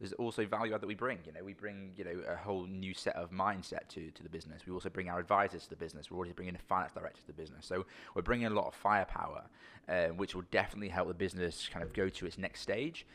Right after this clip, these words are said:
It's an amazing business. They are incredible at what they do. Um, and, you know, we've had this conversation with him and said, "Look, we,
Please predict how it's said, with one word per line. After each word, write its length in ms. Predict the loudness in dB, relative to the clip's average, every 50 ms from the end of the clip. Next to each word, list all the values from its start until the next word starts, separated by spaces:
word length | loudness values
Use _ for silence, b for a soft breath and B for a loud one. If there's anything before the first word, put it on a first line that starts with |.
| B B B B B B
It's 140 | 0 2 4
an 60 | 4
amazing 440 | 4 4 4 4 4 4 2 0 0
business. 540 | 0 -2 -2 -4 -8 -12 -12 -12 -14 -10 -4
They 140 | 0 4 6
are 380 | 8 10 10 10 8 8 4 0 -2 -4
incredible 380 | -4 -2 2 4 4 4 2
at 40 | 0
what 120 | -4 -4 -6
they 100 | -6 -2
do. 300 | 0 0 0 -2 -4 -10 B B B B B B _ -2
Um, 640 | 0 2 2 2 0 -2 -4 -4 -6 -6 -8 -10 -12 -16 b b b b b b b 0
and, 340 | 2 4 4 4 2 0 -4
you 60 | -4
know, 140 | -4 -2 -2
we've 140 | -2 -2 -4
had 120 | -4 -6
this 80 | -6 -6
conversation 480 | -8 -8 -4 0 0 0 0 0 -2 -6
with 80 | -6
him 80 | -8 -8
and 80 | -10
said, 100 | -6 -4
"Look, 160 | -4 -4 -4 -4
we, 180 | -4 -6 -6